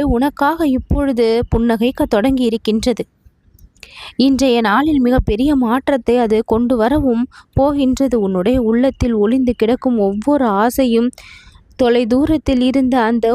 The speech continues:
ஒவ்வொரு கனவுகளும் இப்பொழுது உனக்காக உன் கரங்களில் வந்து சேரப்போகின்றது.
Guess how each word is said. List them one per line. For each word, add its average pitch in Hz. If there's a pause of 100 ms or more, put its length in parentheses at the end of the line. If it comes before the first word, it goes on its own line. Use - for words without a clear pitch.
(120)
ஒவ்வொரு 285
கனவுகளும் 240
இப்பொழுது 220 (880)
உனக்காக 262 (100)
உன் 254
கரங்களில் 262
வந்து 254 (120)
சேரப்போகின்றது. 247